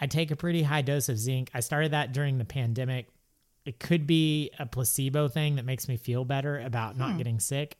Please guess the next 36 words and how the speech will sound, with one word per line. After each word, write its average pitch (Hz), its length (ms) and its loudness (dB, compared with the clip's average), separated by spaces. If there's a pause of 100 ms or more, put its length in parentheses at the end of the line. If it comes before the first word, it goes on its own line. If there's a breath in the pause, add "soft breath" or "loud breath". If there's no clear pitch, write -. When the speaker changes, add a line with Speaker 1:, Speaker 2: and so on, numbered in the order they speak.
(140)
Speaker 1:
I - 40 -8
have 135 160 -2
a 123 60 -2
pretty 135 260 0
good 131 120 0
immune 123 260 0
system. 143 420 0 (560 soft breath)
I 143 80 0
haven't 202 340 0
been 180 420 4
really 156 320 2
sick - 580 -2 (340)
in, 123 760 0 (840)
gosh, 131 440 -2 (380)
s-, - 240 -8
two 165 160 0
years 175 360 0
now 123 160 0
since 131 220 -2
I 135 100 -2
had 127 240 -2
covid. 131 400 -4
So, 110 720 -4
um, 101 560 -10 (260)
I'm 285 120 0
gonna 330 140 -2
say 311 240 6
the 294 140 2
zinc 269 300 0
is 240 140 -2
good. 208 460 0
You 170 120 6
know, 196 220 2
it's, 151 340 -2
it's, - 380 -4
uh, 165 360 0